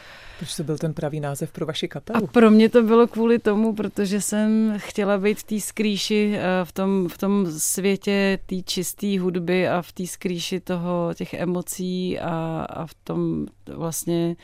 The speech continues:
Speaker 2: eh, já nevím, jak bych to řekla, v takovém doupátku, eh,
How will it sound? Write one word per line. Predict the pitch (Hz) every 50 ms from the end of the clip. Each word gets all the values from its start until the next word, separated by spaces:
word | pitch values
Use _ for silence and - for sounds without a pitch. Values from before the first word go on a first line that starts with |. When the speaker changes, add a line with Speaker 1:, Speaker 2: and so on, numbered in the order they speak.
| - - - - - - - - - - -
Speaker 2:
eh, | - 165 165 165 160 160 156 156 160 165 - - - - 160
já | 160 160 160
nevím, | 160 175 190 196 185 151
jak | 147 147
bych | 156 165 156 -
to | - 160 160
řekla, | 165 170 - - 151
v | 143 -
takovém | 156 151 - 170 165 175 165
doupátku, | 165 165 156 151 - - 160 160 170 - - - - 185 180 175 170 165 -
eh, | -